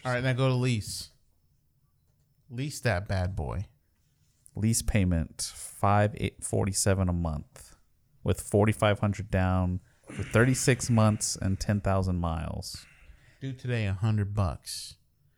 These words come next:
Speaker 1: I mean, and also you gotta, so after savings, so go to, go back to lease. So lease after estimated savings. I think that,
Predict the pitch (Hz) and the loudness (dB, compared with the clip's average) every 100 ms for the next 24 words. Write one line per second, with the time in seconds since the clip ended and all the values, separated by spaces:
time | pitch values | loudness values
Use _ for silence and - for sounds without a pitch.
0 | _ _ _ _ _ - 131 139 131 - | _ _ _ _ _ -2 0 2 0 0
1 | 131 104 160 165 170 151 139 135 127 117 | 2 6 6 4 0 2 4 4 4 2
2 | 104 131 120 113 - _ _ _ _ 127 | 2 2 2 0 -4 _ _ _ _ 2
3 | 143 - 165 151 - 135 156 190 190 180 | 2 0 -2 0 2 2 2 0 -2 -4
4 | - 117 127 139 123 131 139 139 123 151 | -6 0 2 2 0 -2 -2 -2 -4 -6
5 | 208 - - - _ _ _ _ _ _ | -6 -12 -14 -16 _ _ _ _ _ _
6 | _ _ _ _ _ _ _ _ _ - | _ _ _ _ _ _ _ _ _ -20
7 | - _ _ _ _ _ - 117 110 135 | -20 _ _ _ _ _ -4 -2 0 -2
8 | - - 120 - 117 - 110 - 113 104 | -2 0 -2 0 -6 -2 -2 -2 0 0
9 | 98 - 98 92 64 101 98 - 127 127 | -2 -6 -6 -6 -8 -10 -10 -8 -6 -6
10 | - 107 107 - | -6 -4 -4 -6